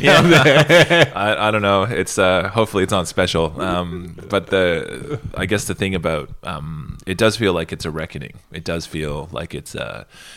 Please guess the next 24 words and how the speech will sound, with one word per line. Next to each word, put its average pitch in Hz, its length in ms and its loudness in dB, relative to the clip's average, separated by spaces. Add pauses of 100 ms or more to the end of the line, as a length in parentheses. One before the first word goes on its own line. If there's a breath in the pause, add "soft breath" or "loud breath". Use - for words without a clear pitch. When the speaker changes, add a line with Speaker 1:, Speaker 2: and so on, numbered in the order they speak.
(120)
Speaker 2:
it's 92 220 -10
the 87 140 -4
end 82 220 -4
of, 76 160 -6
um, 76 440 -10 (120)
end 92 160 -6
of 78 100 -6
an 76 80 -8
era. 71 440 -8
So - 160 -8
Speaker 1:
But 80 60 -2
Speaker 2:
much 135 100 -4
Speaker 1:
you, 131 80 -4
Speaker 2:
like, 67 160 -8 (240)
you - 60 -12
Speaker 1:
but 127 100 -2
Speaker 2:
know, 139 60 4
Speaker 1:
if - 60 -10
you 175 120 0
reframe 143 560 0
it, 104 80 -2
I 98 80 -2
feel 104 180 -4
like 98 200 -4